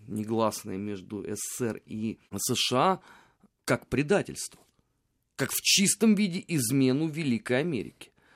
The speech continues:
потому что они все б-, были готовы абсолютно к войне. Кеннеди этого не дал сделать, поэтому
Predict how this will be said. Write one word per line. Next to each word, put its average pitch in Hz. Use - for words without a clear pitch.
потому 139
что 139
они 135
все -
б-, 135
были 143
готовы 139
абсолютно 139
к -
войне. 139
Кеннеди 151
этого 143
не 143
дал 147
сделать, 139
поэтому 120